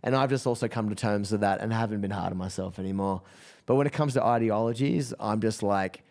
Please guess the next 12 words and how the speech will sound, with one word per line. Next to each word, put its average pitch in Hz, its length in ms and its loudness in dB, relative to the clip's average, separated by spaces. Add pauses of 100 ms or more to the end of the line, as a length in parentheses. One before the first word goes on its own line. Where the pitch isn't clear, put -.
(400)
I 131 80 0
feel 131 460 2
like 131 240 2
I'm 110 180 -4
softening 107 680 -2
up 95 160 -2
more 98 360 0
and 98 140 0
more 98 320 0
to 95 80 -2
be 95 260 -2
like, 92 540 -4